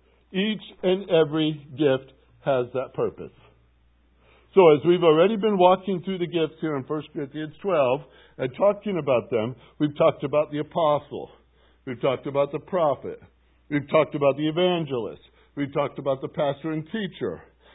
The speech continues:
We've talked about the gift of miracles. We've talked about the gift of tongues. And some of those things we, we've been referencing the last couple of weeks. Some are necessary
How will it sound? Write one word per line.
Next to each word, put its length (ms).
We've 160
talked 300
about 340
the 320
gift 240
of 100
miracles. 800
We've 200
talked 240
about 220
the 80
gift 300
of 80
tongues. 460
And 160
some 180
of 80
those 260
things 360
we, 300
we've 320
been 240
referencing 600
the 80
last 340
couple 240
of 80
weeks. 240
Some 200
are 200
necessary 600